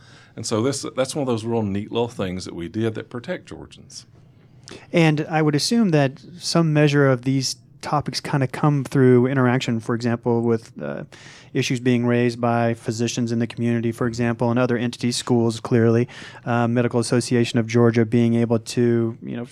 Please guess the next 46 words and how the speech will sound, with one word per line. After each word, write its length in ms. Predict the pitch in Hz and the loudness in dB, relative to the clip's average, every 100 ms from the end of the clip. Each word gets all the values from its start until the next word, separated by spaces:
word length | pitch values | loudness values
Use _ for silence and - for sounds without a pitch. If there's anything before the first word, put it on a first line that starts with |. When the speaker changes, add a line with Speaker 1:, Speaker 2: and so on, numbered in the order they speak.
| 147 | -14
Speaker 2:
say, 300 | - 135 127 | -6 -4 -2
"Hey, 200 | 131 127 | -2 -2
we've 260 | 120 113 | 0 2
identified 480 | 113 113 123 117 113 | 2 2 0 2 0
some 140 | 117 | 0
of 40 | 110 | 0
these 160 | 110 | 2
issues," 380 | 117 117 117 113 | 2 2 0 0
and, 200 | 123 82 | -2 -6
uh, 180 | 123 120 | -10 -12
you 200 | 113 131 | -6 -4
know, 80 | 131 | -4
because 260 | 123 131 | -4 -6
clearly 460 | - - 143 127 123 - - - - | -6 0 2 2 0 -4 -20 -16 -2
not 180 | 127 123 | 2 2
everybody 420 | 123 120 117 117 | 4 4 6 6
in 60 | |
the 80 | 110 | 4
legislature 480 | 113 120 - 117 113 | 4 2 0 0 0
comes 200 | 120 110 | -2 -2
from 120 | - | -2
a 40 | 110 | -2
medical 300 | 113 113 110 | -2 -2 -2
background, 520 | 113 113 117 113 113 | -2 -2 -4 -4 -4
so 160 | - 117 | -2 -2
to 80 | |
be 200 | 110 117 | 0 2
able 160 | 117 113 | 2 0
to 180 | 110 113 | -2 -2
get 280 | 107 120 123 | 2 2 2
input 380 | 127 139 131 113 | -4 -2 -2 -2
on 240 | 117 117 | -2 -2
these, 280 | 113 113 - | -2 -4 -6
"This 400 | 117 120 120 143 | -12 -10 -6 -6
is 120 | 139 120 | -6 -4
why 160 | 127 | -4
this 120 | 123 123 | -4 -6
is 40 | |
important, 420 | 117 113 127 92 | -6 -2 -2 -2
this 140 | 117 113 | -4 -6
is 120 | 117 | -6
how 160 | 120 120 | -4 -6
it's 120 | 113 | -6
impe-, 360 | 110 123 123 | -6 -6 -6
uh, 140 | 120 101 | -6 -6
affecting 580 | 117 - 123 123 117 | -6 -4 -4 -2 -4